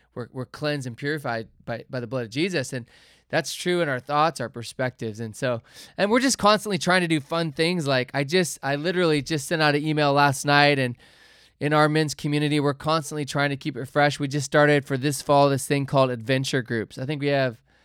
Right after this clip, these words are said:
I don't even know how many, over twenty-five different adventure groups. There's axe throwing, uh,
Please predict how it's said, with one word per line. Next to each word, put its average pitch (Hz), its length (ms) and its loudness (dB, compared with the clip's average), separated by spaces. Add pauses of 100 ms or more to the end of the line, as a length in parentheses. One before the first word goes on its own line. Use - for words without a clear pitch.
(260)
I 143 120 2
don't 151 120 4
even 127 140 0
know 127 100 2
how 123 160 2
many, 117 300 -4
over 147 240 0
twenty-five 143 760 2 (400)
different 156 260 0
adventure 143 380 -2
groups. 147 380 2
There's 135 260 0
axe 156 380 2
throwing, 151 720 2 (420)
uh, 123 520 -2